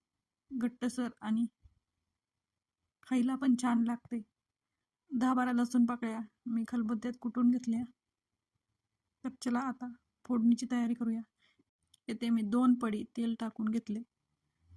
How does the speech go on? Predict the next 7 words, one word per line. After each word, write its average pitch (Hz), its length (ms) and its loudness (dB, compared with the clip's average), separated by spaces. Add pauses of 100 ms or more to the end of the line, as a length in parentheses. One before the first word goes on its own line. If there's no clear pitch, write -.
(100)
त्यामध्ये 247 360 0 (640)
तेल 254 260 0
तापले 226 320 -4
की 233 160 -4 (500)
जिरी 240 360 2 (440)
आणि 233 200 4
मोहरीची 233 500 2